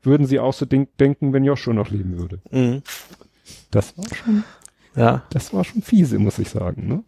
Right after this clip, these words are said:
Speaker 1: Aber klar, brachte da noch mal so einen, so einen As-, Aspekt mit rein, so klar, wenn du nichts, äh, ja.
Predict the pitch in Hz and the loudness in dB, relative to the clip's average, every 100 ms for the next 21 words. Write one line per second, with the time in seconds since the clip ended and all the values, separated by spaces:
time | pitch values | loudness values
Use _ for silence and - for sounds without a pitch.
0 | _ - 143 143 143 180 - 170 104 117 | _ 0 4 4 4 0 4 4 4 0
1 | 123 143 147 143 139 156 151 165 170 165 | 0 2 2 2 2 2 2 2 2 2
2 | 165 170 160 - - - - 151 - 165 | 2 0 -2 -4 -8 -8 -4 -4 -2 -2
3 | 165 156 156 156 156 - 170 104 - - | -2 -4 -2 -2 -2 2 2 2 -2 -20
4 | _ - 143 143 151 156 160 - - - | _ 2 4 4 4 4 2 -2 -16 -8
5 | 151 151 151 143 - 147 104 | -2 0 0 -2 0 2 2